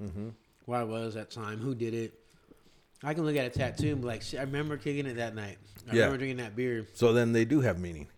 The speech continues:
Speaker 1: Like, all your tattoos have
Speaker 2: But
Speaker 1: some
Speaker 2: it's,
Speaker 1: kind of
Speaker 2: but it's
Speaker 1: tie.
Speaker 2: not like a,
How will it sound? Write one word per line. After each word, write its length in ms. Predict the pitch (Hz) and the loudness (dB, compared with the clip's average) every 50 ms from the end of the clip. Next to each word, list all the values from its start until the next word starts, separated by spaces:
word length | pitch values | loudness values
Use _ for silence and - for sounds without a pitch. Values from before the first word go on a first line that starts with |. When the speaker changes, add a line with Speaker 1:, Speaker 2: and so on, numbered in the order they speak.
| _ _ | _ _
Speaker 1:
Like, 180 | 90 85 90 87 | -6 -6 -4 -2
all 140 | 92 98 101 | 0 0 2
your 120 | 98 95 85 | 2 0 0
tattoos 420 | - 90 85 80 95 92 87 - | -2 -6 -4 -4 -4 -4 -4 -2
have 200 | 101 92 87 85 | -2 -4 -4 -4
Speaker 2:
But 60 | 135 | 0
Speaker 1:
some 120 | 143 147 - | 0 2 2
Speaker 2:
it's, 100 | 90 - | 2 0
Speaker 1:
kind 140 | - 92 85 82 | -2 -2 -2 -2
of 60 | 139 | 0
Speaker 2:
but 120 | 143 143 | 0 0
it's 100 | 143 139 | 0 0
Speaker 1:
tie. 60 | 160 160 | 0 0
Speaker 2:
not 160 | 151 147 139 | 0 0 0
like 200 | 131 127 127 123 | 0 -2 -2 -2
a, 240 | 123 117 113 101 | -2 -4 -4 -6